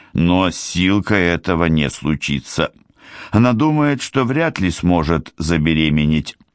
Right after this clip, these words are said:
Наталья умоляюще смотрит на Силку.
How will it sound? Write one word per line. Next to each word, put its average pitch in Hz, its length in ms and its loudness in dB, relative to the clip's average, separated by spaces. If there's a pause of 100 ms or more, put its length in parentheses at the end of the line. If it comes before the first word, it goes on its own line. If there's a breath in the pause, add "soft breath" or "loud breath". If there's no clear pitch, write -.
(520)
Наталья 87 680 2 (300 loud breath)
умоляюще 101 840 2
смотрит 82 580 0
на 90 140 2
Силку. 87 580 -2